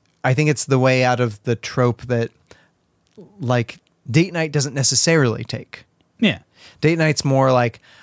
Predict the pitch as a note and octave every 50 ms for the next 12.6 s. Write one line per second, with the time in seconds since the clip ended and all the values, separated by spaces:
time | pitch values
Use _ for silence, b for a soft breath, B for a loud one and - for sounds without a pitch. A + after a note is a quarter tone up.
0 | B B _ D3 D#3 B2 B2+ B2+ D3 D#3 D#3+ D3+ C#3 C3 B2+ B2 B2 A#2+ B2 A#2
1 | - - - A2+ A#2 A#2+ A#2+ A#2+ A#2+ A#2+ A#2 A#2 A#2+ A#2+ A2+ - A#2+ A2 B2 A#2
2 | A2+ G#2+ A2 - - - C3 A2+ - - - A#2+ A2+ _ - F#3+ E3 G#2 - -
3 | _ _ _ - D4 D4+ C#4 B3 A#3 C4+ B3+ G3+ C#3 - - A#3+ A#3 F3+ C#3 C3
4 | B2 A2+ A2+ - - D#3+ D3 - A3 B3+ C4 A3 G3+ G#3+ G#3+ F3 D3 - - -
5 | F3 E3+ E3+ D#3 - - F#3 F3 - G3+ F3+ D#3 C#3+ C3 C3 C3+ C3+ B2+ A#2+ B2
6 | C3+ C#3 C#3+ C#3+ C3+ C#3+ C#3 B2+ A#2 B2 B2 A#2+ A2+ G#3 - - C#4 B3 D#3 D3
7 | D3+ G#3+ A3+ E3 C3+ C3 C3 - A#2 A2+ - - C3 B2 A2+ - - A2+ G#2 -
8 | E3 F3 - - - F#3 E3+ - - F#3+ F#3 - - - - D3+ C#3+ B2+ - D3+
9 | C3+ - C#3 A#2+ A#2 D#3 D3+ D3 C3 B2 - - B2 A#2+ A#2+ B2+ B2+ B2 B2 C3
10 | C3 - - G3 G3 E3+ B2 A#2+ B2+ C3 B2+ - B2+ A2 A#2+ A2+ A2 A#2 A#2 A2
11 | - - - - C#3 A#2+ A#2+ A#2 A2+ - - B B B B B B B B -
12 | C#3 C#3 - C3+ C3+ C3+ A#2 C3 B2 A#2+ A#2 -